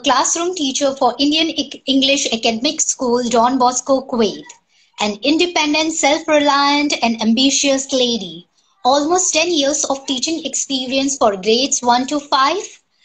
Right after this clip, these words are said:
Gloria loves to explore different aspects of teaching.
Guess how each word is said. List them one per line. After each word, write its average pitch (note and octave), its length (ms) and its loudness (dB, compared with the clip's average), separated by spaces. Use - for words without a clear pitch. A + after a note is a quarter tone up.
Gloria D4+ 500 4
loves C#4+ 520 2
to F4+ 220 0
explore G#3+ 600 0
different D4+ 580 -4
aspects C#4+ 540 -4
of C4 220 -6
teaching. A#3+ 640 -4